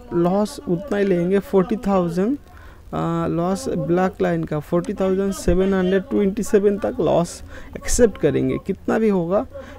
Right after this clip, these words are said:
accept करेंगे। अगर, अगर entry कहाँ से बनाया था, फ़ोर्टी तो red का, जो, आ,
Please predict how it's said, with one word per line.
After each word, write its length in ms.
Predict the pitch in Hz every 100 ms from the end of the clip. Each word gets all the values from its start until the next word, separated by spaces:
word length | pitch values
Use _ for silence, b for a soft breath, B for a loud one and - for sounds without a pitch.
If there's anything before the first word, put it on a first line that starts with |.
| -
accept 460 | 180 - - 196 -
करेंगे। 300 | 147 135 127
अगर, 460 | - - 202 214 - -
अगर 300 | 180 185 208
entry 360 | 202 202 202 240
कहाँ 220 | 220 208
से 120 | 190
बनाया 340 | 202 202 202 202
था, 140 | 214
फ़ोर्टी 380 | 208 180 170 196
तो 160 | 185 160
red 220 | 185 190
का, 140 | - - 160
जो, 240 | 156
आ, 40 | 180